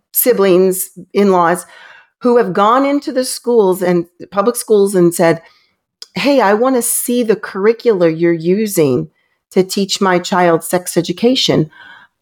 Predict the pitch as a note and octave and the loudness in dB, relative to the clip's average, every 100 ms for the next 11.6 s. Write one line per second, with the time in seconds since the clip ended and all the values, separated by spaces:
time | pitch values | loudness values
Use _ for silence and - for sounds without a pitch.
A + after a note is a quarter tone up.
0 | _ _ _ _ _ _ - - - _ | _ _ _ _ _ _ -6 -6 -6 _
1 | - - G#3+ A3+ B3+ B3 G#3 G#3+ G3 F3+ | -14 -2 2 2 0 -2 -2 -2 0 2
2 | E3+ E3+ C#3 C3+ F3 E3 E3 D#3+ D3 D3 | 2 2 0 -2 -4 -2 0 0 0 -4
3 | - F3 - F#3 - - G3 - A3 G#3 | -6 -6 -2 -2 -2 -6 -6 -4 -4 0
4 | F3 E3+ D#3 - D#3+ E3+ D#3+ E3 E3 D3 | 0 0 -4 -2 -4 -2 -4 -2 -4 -2
5 | C#3+ D#3 C#3+ B2 - F3+ B2 - - - | 0 -2 -2 -4 -2 0 0 -4 -10 -6
6 | F#3 E3+ F3 D#3 D#3 D#3 D#3+ C3+ B2 - | -2 0 0 0 0 2 0 -2 -6 -12
7 | _ _ _ _ _ _ _ - - E3+ | _ _ _ _ _ _ _ -12 -4 -2
8 | E3+ F#3 G#3+ G3+ F3+ E3+ - - _ _ | 0 -2 0 0 2 0 -4 -20 _ _
9 | _ D#3+ E3 - - B3 C#3+ - - F3 | _ -2 -2 0 0 2 0 -2 -4 -2
10 | D#3+ D3+ _ D#3+ E3+ G3+ G#3 G3 D3+ E3+ | -2 -4 _ 0 2 0 -2 -4 -2 -2
11 | G3+ G3+ F3 - A#2+ | -2 -4 -4 -4 -6